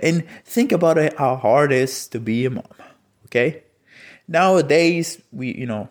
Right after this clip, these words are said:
we don't have the, we're not in the, in the fifties or in the thirties. Well, you know,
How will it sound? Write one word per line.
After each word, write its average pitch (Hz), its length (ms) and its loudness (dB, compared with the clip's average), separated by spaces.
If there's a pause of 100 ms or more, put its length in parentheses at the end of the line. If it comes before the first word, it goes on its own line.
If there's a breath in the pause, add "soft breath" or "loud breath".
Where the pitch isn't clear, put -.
we 113 100 -8
don't 117 280 -8
have 104 340 -4
the, 90 360 -6 (960 soft breath)
we're 101 140 -10
not 107 260 -2
in 92 200 -2
the, 87 60 -4
in 90 180 -8
the 85 80 -12
fifties 95 640 -6
or 82 160 -6
in 85 120 -8
the 80 140 -8
thirties. 92 800 -2
Well, 85 280 -10 (440 soft breath)
you 101 60 -10
know, 78 240 -12